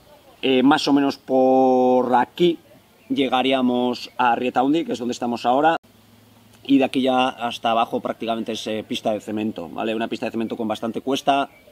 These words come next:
pero que se hace muy, muy bien. Y luego ya la última bajada en un senderito de piedra y llegamos a meta, ¿no? Y a disfrutar. La meta sería la, <laughs> la última locura.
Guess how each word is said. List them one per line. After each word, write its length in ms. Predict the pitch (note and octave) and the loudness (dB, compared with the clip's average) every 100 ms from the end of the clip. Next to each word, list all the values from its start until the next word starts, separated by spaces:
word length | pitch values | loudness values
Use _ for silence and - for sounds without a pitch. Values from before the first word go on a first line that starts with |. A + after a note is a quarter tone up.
| _ _ _ | _ _ _
pero 260 | B2 G#2+ G2+ | -4 -2 -2
que 120 | A2 | -4
se 120 | G2+ | -6
hace 160 | A2 A2+ | -6 -4
muy, 160 | G#2+ G2+ | -4 -2
muy 180 | G2+ | -2
bien. 300 | A2 D#3 D#3+ - _ _ _ _ _ _ _ - | 0 2 0 -4 _ _ _ _ _ _ _ -2
Y 140 | D#3+ | 0
luego 240 | C3+ B2+ | 2 2
ya 100 | C3 | 2
la 80 | A#2+ | 0
última 280 | A#2 A#2 A#2+ | 0 0 2
bajada 440 | A#2 - A#2 A2+ | 0 0 0 0
en 100 | A2+ | 0
un 420 | A2+ A2+ A2+ A2+ A2 | 0 -2 -2 -2 -4
senderito 1200 | A#2 G#2+ A2 A2+ - A2 A2 G#2+ A2 G#2+ G#2+ G2 - _ | -6 -4 -4 -6 -4 -4 -2 -2 -2 -2 -2 -6 -12 _
de 160 | A#2 A#2 | -6 0
piedra 500 | D3 E3+ F3+ F#3 D#3+ _ - - _ _ - _ _ _ _ | 2 4 4 2 -2 _ -20 -20 _ _ -20 _ _ _ _
y 100 | - | -6
llegamos 360 | A2+ G#2+ A2 G#2 | -4 -2 -2 -4
a 60 | G2+ | -6
meta, 220 | A2+ F#2+ | -6 -6
¿no? 220 | G#2 G#2 | -8 -10
Y 80 | G2 | -8
a 60 | |
disfrutar. 500 | G2 F2+ G#2 B2 G#2 F#2 | -8 -8 -6 -2 -2 -2
La 120 | F#2+ | -4
meta 240 | A2 C3+ | -4 -6
sería 360 | - G#2 A2 G#2+ | -6 -4 -2 0
la, 420 | G2+ G2+ G2 - - | 0 0 -2 -6 -12
<laughs> 120 | - | -10
la 160 | - - | -8 -6
última 300 | A#2 A#2 A2+ | -6 -4 -4
locura. 500 | G#2+ A#2 B2 B2+ B2+ | -4 -2 0 0 -2